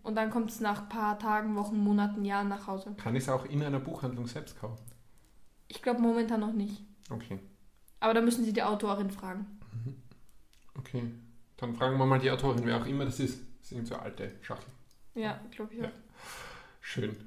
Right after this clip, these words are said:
Speaker 2: Da haben wir ja wieder tolle Empfehlungen abgegeben, hä?
Speaker 1: Ja.
Speaker 2: Was wünschst du dir fürs neue Jahr? Wenn du drei Wünsche frei hättest, Laura,
Speaker 1: <laughs>
Speaker 2: was würdest du dir dann wünschen? Sag schnell was.
Speaker 1: Ähm, dass
Speaker 2: Jetzt
Speaker 1: du
Speaker 2: im
Speaker 1: mich endlich aufhörst, diese Frage zu stellen.
Speaker 2: Ja.
Speaker 1: Dass du für die, <laughs> ähm,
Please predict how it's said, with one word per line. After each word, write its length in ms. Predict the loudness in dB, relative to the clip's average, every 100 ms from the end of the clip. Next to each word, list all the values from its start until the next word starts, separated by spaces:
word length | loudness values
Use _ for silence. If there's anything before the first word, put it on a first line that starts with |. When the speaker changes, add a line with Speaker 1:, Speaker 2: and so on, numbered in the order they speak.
| -16
Speaker 2:
Da 100 | -6
haben 120 | -2
wir 100 | 0
ja 120 | 0 0
wieder 180 | 0
tolle 320 | 2 2 4 2
Empfehlungen 520 | 0 0 2 2 0
abgegeben, 580 | -2 -4 -2 -2 0 0
hä? 120 | 0 -2 -10 -8
Speaker 1:
Ja. 200 | -4 -4 -6 -2
Speaker 2:
Was 200 | 2 4 6
wünschst 360 | 6 6 2
du 80 | 2
dir 140 | 4
fürs 220 | 2 0 0
neue 240 | 2 4
Jahr? 140 | 4 4
Wenn 80 |
du 60 | 2
drei 180 | 4 4
Wünsche 220 | 2 -2
frei 180 | -4 -4
hättest, 240 | -4 -6 -2
Laura, 180 | 6
Speaker 1:
<laughs> 20 | 10
Speaker 2:
was 160 | 12
würdest 340 | 12 12 12 12
du 40 |
dir 160 | 12 12
dann 240 | 12 12
wünschen? 400 | 10 8 6 0
Sag 260 | 0 0 0
schnell 180 | -2 -2
was. 140 | 2
Speaker 1:
Ähm, 300 | 4 6 6
dass 100 | 6
Speaker 2:
Jetzt 200 | 6 6
Speaker 1:
du 40 | 4
Speaker 2:
im 60 | 4
Speaker 1:
mich 80 |
endlich 360 | 2 2 2 0
aufhörst, 340 | -2 -2 -4
diese 160 | -2 -4
Frage 280 | -2 -4 -4
zu 160 | -4
stellen. 260 | 0 2 2 0 -4
Speaker 2:
Ja. 180 | -2 -4 -10 -18 -20 -20 0
Speaker 1:
Dass 340 | 2 2 0
du 600 | -4 -2 0 0 -2 -4 -10 -20 -20 -20 -20 -16 -4
für 100 | 0
die, 220 | 2 2 2 -2 -4 -12
<laughs> 460 | -16 -14 -16 -12 -2
ähm, 640 | 0 2 2 0 -2 -4